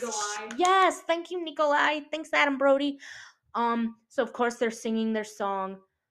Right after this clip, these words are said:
Speaker 1: Uh, Jennifer catches Chip on his way to the dance, and she ends up lying to him, saying, uh,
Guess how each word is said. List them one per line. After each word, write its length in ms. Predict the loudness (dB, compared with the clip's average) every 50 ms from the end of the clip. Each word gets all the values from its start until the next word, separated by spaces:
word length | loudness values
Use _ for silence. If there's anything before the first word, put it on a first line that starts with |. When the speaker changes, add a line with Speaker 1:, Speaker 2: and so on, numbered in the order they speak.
| _ _ _ _ _ _ _ _ -16 -8
Speaker 1:
Uh, 300 | -2 0 0 2 2 0 -2 -6 _ _ _ _ _ _ _ _ _ _ _ _ _ _ _ -6
Jennifer 520 | -2 0 0 0 0 -2 -2 0 0 0
catches 540 | 0 2 4 4 4 4 0 -4 -6 -8 -6
Chip 380 | -8 -6 0 0 0 0 0 -4 -4
on 160 | -2 -2 0
his 160 | -2 -4 -2
way 140 | -2 -2 0
to 80 | -2 -2
the 100 | -4 -4
dance, 520 | 0 2 2 2 2 0 -2 -4 -10 -10 -4
and 180 | -2 -2 -2 -2
she 320 | -4 -4 -2 0 2 2
ends 260 | 2 2 2 0 2 4
up 240 | 4 4 4 2 -6 -18 -20 _ _ _ _ _ _ _
lying 480 | 2 6 8 8 8 6 4 2 0 -2
to 100 | -2 -4
him, 320 | -4 -4 -4 -4 -4 -4
saying, 600 | -6 -2 2 4 4 4 4 0 0 -2 -2 -4 -6 _ _ _ _ _ _ _ _ _ _
uh, 320 | -2 0 2 4 4 2